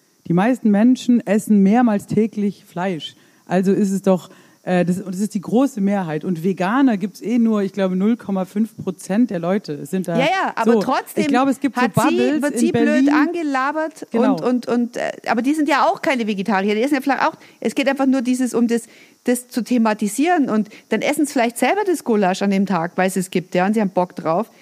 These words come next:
Speaker 2: Und sagen aber, „Ja, dürfen wir das jetzt überhaupt noch?“
Speaker 1: Ja.
Speaker 2: Also es ist immer auch so eine Art von aggressiven Kokettieren damit. Und das ist schon, da mache ich mir Sorgen, dass dann jetzt schon, bevor überhaupt sich irgendwas verbessert,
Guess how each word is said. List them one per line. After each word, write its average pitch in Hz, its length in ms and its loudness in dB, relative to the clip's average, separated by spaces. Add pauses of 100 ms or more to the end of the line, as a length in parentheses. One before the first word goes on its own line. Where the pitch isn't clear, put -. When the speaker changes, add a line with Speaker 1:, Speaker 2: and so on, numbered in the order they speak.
(300)
Speaker 2:
Und 202 120 -2
sagen 233 120 2
aber, 196 160 2 (280)
„Ja, 196 120 2
dürfen 277 280 0
wir 359 80 0
das 262 180 0
jetzt 220 160 0
überhaupt 185 480 -2
noch?“ 165 300 -4 (800)
Speaker 1:
Ja. - 140 -12
Speaker 2:
Also 220 140 0
es 220 100 -2
ist 254 60 0
immer 247 220 2
auch 247 40 -4
so 277 100 2
eine 247 80 0
Art 247 180 0
von 269 160 0
aggressiven 247 720 -2
Kokettieren 247 800 -2
damit. 175 400 -4
Und 185 160 -6
das 240 160 -4
ist 247 140 -8
schon, 262 320 0 (480)
da 247 240 2
mache 269 220 0
ich 262 60 0
mir 240 220 0
Sorgen, 277 640 0 (520)
dass 233 240 0
dann 233 400 0 (240)
jetzt 247 440 -4
schon, 254 160 2
bevor 277 440 0
überhaupt 247 640 -2
sich 220 320 -8
irgendwas 247 640 -2
verbessert, 208 720 -4